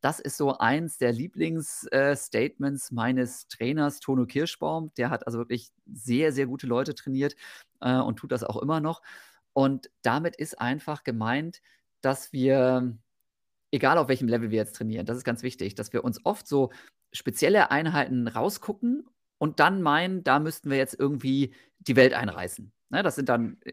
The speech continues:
üblicherweise so die Intervalle oder die langen Dauerläufe, ne? Und da ist jetzt, yay, und jetzt muss was passieren. Und manchmal wundern wir uns dann, wenn's nicht klappt, weil wir tatsächlich das Gesamtbild aus den Augen verloren haben.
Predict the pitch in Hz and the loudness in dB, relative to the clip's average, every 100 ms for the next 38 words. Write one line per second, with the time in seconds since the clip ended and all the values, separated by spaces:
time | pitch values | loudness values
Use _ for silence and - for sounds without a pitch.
0 | - 180 170 131 117 131 123 117 110 120 | -8 -4 2 4 6 6 4 -2 -2 -4
1 | 95 120 151 143 110 117 107 110 113 143 | -2 4 6 6 6 2 0 0 2 4
2 | 147 135 143 135 120 139 110 120 127 120 | 6 4 2 2 0 0 0 2 2 2
3 | - 123 - 160 147 143 127 123 - 139 | 0 -4 -4 -4 0 0 0 -2 -4 -6
4 | 135 - 110 - 160 156 151 127 - - | -6 -6 -6 -2 0 0 -2 -6 -8 -20
5 | _ _ _ _ 110 123 175 131 123 123 | _ _ _ _ -6 -6 -4 -2 -2 -2
6 | 180 190 175 147 - 160 - 139 135 131 | -4 -4 -6 -6 -6 -8 -6 -6 -4 -4
7 | 139 - 117 - - 120 - - _ _ | -6 -8 -8 -8 -4 -4 -6 -20 _ _
8 | _ _ _ _ _ - 90 107 170 165 | _ _ _ _ _ -10 -4 -2 -2 -2
9 | 170 170 143 151 147 - 135 135 139 202 | -4 -2 -4 -2 -2 -4 -6 0 0 0
10 | - - 117 113 - 104 104 - 101 92 | -2 -4 -2 -2 -4 -6 -4 -6 -6 -6
11 | 92 95 - 98 - 113 104 - | -8 -10 -8 -6 -6 -6 -8 -10